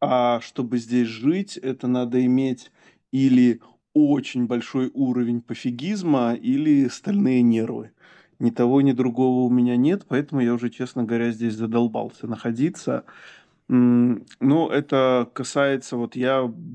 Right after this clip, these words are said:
живу в основном в городе Батуми. Когда я приезжаю в Тбилиси, у меня все-таки как-то отходят все эти нервы, и я все-таки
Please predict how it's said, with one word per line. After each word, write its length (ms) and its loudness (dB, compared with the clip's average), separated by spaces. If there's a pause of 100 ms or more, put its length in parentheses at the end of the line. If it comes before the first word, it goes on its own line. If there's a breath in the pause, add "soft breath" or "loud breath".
(200)
живу 520 -2
в 60 -2
основном 500 2
в 60 -10
городе 380 2
Батуми. 580 -4 (420 soft breath)
Когда 320 2
я 140 2
приезжаю 500 0
в 80 -6
Тбилиси, 1040 0
у 240 -6
меня 340 4
все-таки 520 -4
как-то 400 -2
отходят 720 -2
все 300 -4
эти 380 -4
нервы, 640 0 (400 loud breath)
и 80 -2
я 300 2
все-таки 880 0